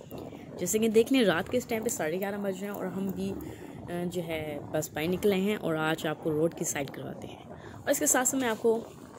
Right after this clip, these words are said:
कुछ एक story सुनाना चाह रही थी, इन्हीं रास्तों से जो मैंने बनाई है। कहते हैं, कुछ फ़ज़ाएँ, कुछ हवाएँ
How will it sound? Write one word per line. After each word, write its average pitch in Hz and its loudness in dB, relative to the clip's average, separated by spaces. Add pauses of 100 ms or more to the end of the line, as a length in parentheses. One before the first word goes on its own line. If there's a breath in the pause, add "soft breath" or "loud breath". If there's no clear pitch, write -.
(880)
कुछ 220 0
एक 208 -2
story 226 4
सुनाना 165 -2
चाह 160 -2
रही 160 -2
थी, 185 -4 (160)
इन्हीं 226 4
रास्तों 156 0
से 170 -4 (420)
जो 151 -4
मैंने 143 0
बनाई 139 -4
है। - -10 (1600)
कहते 285 8
हैं, 381 8
कुछ - 2
फ़ज़ाएँ, 233 4
कुछ 254 -2
हवाएँ 202 2